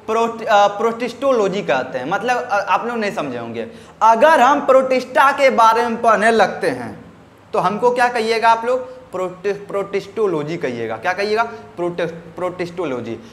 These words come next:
अगर हम प्रोटिस्टा के बारे में पढ़ने लगते हैं उसको बोलते हैं प्रोटिस्टोलॉजी। Clear है? अब हम लोग आगे के topic यहाँ पे समझते हैं अगले page में, ठीक है।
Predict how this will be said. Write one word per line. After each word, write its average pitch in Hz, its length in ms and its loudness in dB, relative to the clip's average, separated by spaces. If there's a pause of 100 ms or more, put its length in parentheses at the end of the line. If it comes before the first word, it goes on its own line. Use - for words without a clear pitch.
(140)
अगर 247 380 6
हम 240 360 4 (300)
प्रोटिस्टा 247 760 4
के 320 200 4
बारे 262 260 6
में 247 140 -2
पढ़ने 254 220 4
लगते 240 360 0
हैं 226 540 -2
उसको 196 280 -2
बोलते 214 220 0
हैं - 160 -8
प्रोटिस्टोलॉजी। 220 1400 2 (200)
Clear 233 220 2
है? 262 400 2 (280)
अब 165 160 0
हम 190 100 -2
लोग 202 140 0
आगे 175 260 2
के 180 100 -8
topic 180 340 -6
यहाँ 156 180 0
पे 170 140 -6
समझते 151 400 -8
हैं - 80 -10
अगले 185 260 0
page 117 300 -8
में, 113 340 -14
ठीक 190 120 -2
है। - 300 -4